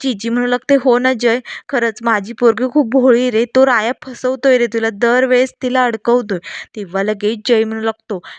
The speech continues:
"जिजी, तुम्ही काळजी करू नका, मी त्या दोघांना शोधतोय आणि लवकरच शोधून काढून मंजिरीला मी घरी घेऊन येईल, तुम्ही टेन्शन घेऊ नका." असे म्हणून जय आता फोन ठेवतो. तेव्हा लगेच नाना, रुजिता विचारू लागतात, "अगं काय झालंय?"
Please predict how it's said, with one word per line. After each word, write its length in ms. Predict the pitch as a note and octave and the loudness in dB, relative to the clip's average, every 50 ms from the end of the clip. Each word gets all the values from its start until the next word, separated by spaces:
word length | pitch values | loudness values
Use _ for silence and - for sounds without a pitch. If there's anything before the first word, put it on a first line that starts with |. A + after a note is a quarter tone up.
| _ - | _ -6
"जिजी, 320 | G#3+ A3 G3+ F#3 A3 B3 A#3 - | -4 -4 -4 -4 -4 -4 -4 -4
तुम्ही 200 | C4+ C4+ C#4 C#4 - | -4 -4 -4 -4 -2
काळजी 360 | - B3 G#3+ G#3 G#3 G3+ A#3+ | 0 0 0 0 -2 -6 -6
करू 240 | - - C#4 B3+ A#3+ | 0 0 0 2 2
नका, 300 | A3 G#3+ G#3 - B3 C4 | -2 -2 -2 0 -2 -2
मी 180 | C4 B3+ B3+ B3 | -2 -4 -6 -2
त्या 120 | B3 C4 A#3+ | 0 0 0
दोघांना 460 | G#3+ A#3+ A3 G#3+ A#3 A3 G#3+ A3 B3 C#4 | 2 0 -2 0 -2 -4 -2 -4 -6 -6
शोधतोय 480 | - - A#3+ G#3+ G#3+ _ _ G#3+ A3 A#3+ | -2 -2 -2 -2 -2 _ _ -14 -12 -12
आणि 180 | B3 A#3+ A#3+ A#3+ | -12 -14 -14 -12
लवकरच 460 | A#3 G#3 G#3 G#3 - A3 G#3+ C4+ C4+ - | -12 -12 -12 -2 -2 0 2 2 0 0
शोधून 340 | - B3+ A3 F#3 A3 A3 A3 | -2 -2 -2 -2 -6 -10 -4
काढून 300 | - A#3+ A3+ A3+ B3 B3+ | -4 -2 -2 -2 -2 -4
मंजिरीला 560 | C4 B3 A3+ G#3+ G3 A3 G#3+ G#3 G#3 A3 A3 | -4 -4 -4 -4 -6 -8 -8 -4 -4 -4 -4
मी 120 | A3+ C4 B3+ - | -4 -8 -4 -2
घरी 220 | C#4 B3+ A3+ A3 A3 | 0 0 0 0 -2
घेऊन 280 | A3 A#3+ A3+ A3 G#3+ | 0 -2 0 0 -2
येईल, 120 | G#3 F#3 E3+ - - - - - - - | -4 -6 -6 -8 -12 -14 -16 -16 -18 -18
तुम्ही 160 | C4+ C#4+ D4 | -18 -16 -12
टेन्शन 420 | B3 C#4 A#3+ A#3+ B3 A#3+ C4+ C#4+ C#4+ | -10 -10 -10 -10 -12 -14 -14 -14 -12
घेऊ 260 | C4 C#4 C4 A#3 A#3+ | -10 -8 -8 -8 -8
नका." 240 | A#3+ B3 A#3 - F#3 E3 - - - - - | -10 -12 -6 -6 -6 -6 -6 -16 -20 -12 -4
असे 280 | - G#3 F#3+ - A3+ A3 | -4 -4 -2 -2 -2 -2
म्हणून 320 | A3+ A3+ G#3+ A3+ B3+ C4 A3+ | -2 -2 -4 -4 -6 -4 0
जय 180 | B3+ A#3+ A3 A3 | 0 2 2 0
आता 160 | A3 - - C#4+ - | 0 -2 -2 -4 -2
फोन 260 | - D4+ C4 B3 B3 A#3 | 0 0 0 0 0 0
ठेवतो. 340 | - C#4+ B3+ F#3 - F#3+ - - _ - | 2 2 2 2 -2 -6 -6 -6 _ -18
तेव्हा 240 | G3 F3+ F3+ F3+ | -18 -16 -14 -16
लगेच 460 | F#3 G3 G#3+ G#3 - G3 G#3 G#3+ - - | -14 -16 -18 -16 -14 -16 -16 -14 -14 -8
नाना, 440 | C4+ C4+ A#3+ G#3+ G3 G3 G3+ G3+ G3 - - - | -4 0 0 0 0 -2 -2 -4 -4 -4 -4 -4
रुजिता 340 | A3+ G3 F#3+ G#3+ G3 A#3 B3 | -4 -4 -4 -2 0 0 0
विचारू 380 | A#3+ B3 G#3 - - G#3 G#3+ A#3+ | 0 -2 -2 0 0 2 2 2
लागतात, 320 | A#3+ B3+ B3 - _ A#3+ A3+ - - | 0 -2 -4 -4 _ -12 -12 -6 -6
"अगं 200 | - G#3+ G#3+ C4 C4 C4 | -6 0 0 0 0 0
काय 240 | C4 A#3 G#3 A3 A#3+ | -4 -4 -2 -4 -6
झालंय?" 360 | A3+ - D4 C#4 B3+ A3+ A3 | -4 -6 -6 -4 -2 -4 -4